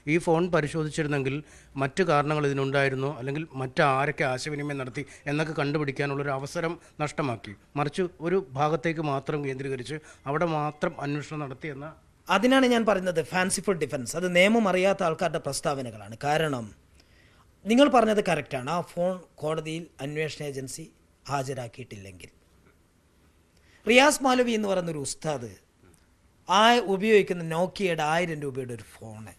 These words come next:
Speaker 2: അത് അന്വേഷണ സംഘം കൃത്യമായി കണ്ടെടുത്ത് കോടതിയിൽ ഹാജരാക്കുന്നു.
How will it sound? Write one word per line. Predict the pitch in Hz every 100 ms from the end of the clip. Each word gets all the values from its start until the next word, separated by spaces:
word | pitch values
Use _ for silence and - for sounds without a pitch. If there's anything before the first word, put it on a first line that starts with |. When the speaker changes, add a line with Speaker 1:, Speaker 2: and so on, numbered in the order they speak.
| _ - _ _ _ _ _ _ _ - 196
Speaker 2:
അത് | 190 156 208 - _ _ - 196
അന്വേഷണ | 247 285 -
സംഘം | 220 214 202
കൃത്യമായി | 190 233 220 196 196 165
കണ്ടെടുത്ത് | 165 185 156 180
കോടതിയിൽ | 147 147 151 135
ഹാജരാക്കുന്നു. | 123 107 104 101 -